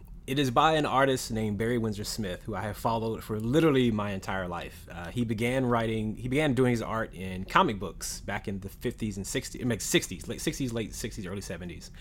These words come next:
Um, but he inspired a lot of the contemporary versions of what we think of Conan the Barbarian and even X-Men and things like that. And then he got really into a lot of, um,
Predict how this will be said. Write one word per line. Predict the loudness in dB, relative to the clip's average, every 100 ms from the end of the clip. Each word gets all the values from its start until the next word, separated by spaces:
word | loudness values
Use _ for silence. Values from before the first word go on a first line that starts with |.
| -14 -14 -14 -14 -4
Um, | 2 2 2 -2 -6 -8 -4
but | 0
he | 4
inspired | 4 4 6 6 4
a |
lot | 0 0
of | -2
the | -4 -6 -4
contemporary | -2 0 2 2
versions | 2 0 0 0 -2
of |
what | -4
we | -4
think | -4 -6
of | 0
Conan | 0 2 0
the |
Barbarian | -4 -2 2 4 6 4 4 2 0
and | -2 -6 -6
even | -4 -4 -4 -4
X-Men | -8 -6 -4 -4 -4
and | -6
things | -8 -8
like | -2
that. | -2 -2 -6 -12 -16 -16 -18 -18 -16 -2
And | 2 6
then | 8
he | 6 4 2 2 -2 -8 -16 -16 -4
got | -2 0 0
really | 2 2 2
into | 0 0 2 2
a |
lot | 0 -2 -2
of, | -4 -8 -12 -8
um, | -6 -6 -6